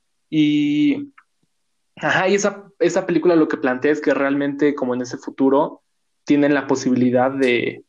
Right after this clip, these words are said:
borrar a una persona de su mente. O sea, realmente borrar todos los recuerdos con esa persona, como si nunca hubiera existido en tu vida.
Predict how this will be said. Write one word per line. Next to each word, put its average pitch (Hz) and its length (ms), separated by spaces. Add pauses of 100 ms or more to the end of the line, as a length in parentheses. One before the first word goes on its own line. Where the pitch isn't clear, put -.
borrar 131 400
a 127 100
una 131 240
persona 127 280
de 127 60
su 127 140
mente. 131 420 (600)
O 127 100
sea, 127 140
realmente 131 420
borrar 123 340
todos 143 180
los 131 160
recuerdos 135 320
con 127 120
esa - 160
persona, 139 640 (320)
como 120 220
si 131 120
nunca 131 240
hubiera 139 120
existido 135 320
en 131 80
tu 127 120
vida. 127 380